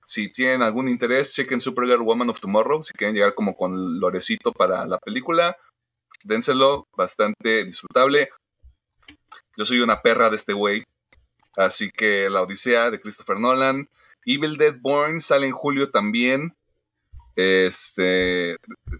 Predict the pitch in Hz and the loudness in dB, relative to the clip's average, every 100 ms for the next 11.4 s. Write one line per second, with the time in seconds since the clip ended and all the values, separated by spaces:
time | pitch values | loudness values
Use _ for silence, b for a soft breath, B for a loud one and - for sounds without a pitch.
0 | - 104 113 - 151 170 175 156 165 - | -4 -4 -2 0 0 2 2 2 -8 -4
1 | 180 160 127 113 107 123 147 120 - 127 | -2 0 -2 -2 0 4 4 2 2 0
2 | 127 - 135 123 110 101 101 98 90 92 | 0 -2 2 2 2 0 -2 -6 -8 -8
3 | 95 - 120 131 151 147 156 175 196 _ | -8 0 2 2 0 0 -2 -4 -12 _
4 | _ _ _ _ _ _ _ - - - | _ _ _ _ _ _ _ -20 -20 -2
5 | 104 101 101 101 - 113 101 98 98 98 | 2 4 4 2 -4 -2 0 2 0 0
6 | 95 92 90 85 80 73 - - - - | 0 0 0 -2 -4 -6 -10 -14 -14 -14
7 | _ _ _ _ _ _ _ _ _ _ | _ _ _ _ _ _ _ _ _ _
8 | _ _ - - 165 175 156 185 165 - | _ _ -8 0 2 2 -2 -4 0 4
9 | 139 151 202 165 147 147 151 - _ _ | 4 4 0 0 0 0 -6 -14 _ _
10 | - B B B 90 95 98 95 98 98 | -20 B B B 0 2 2 0 -4 -6
11 | 95 92 92 87 | -8 -8 -10 -12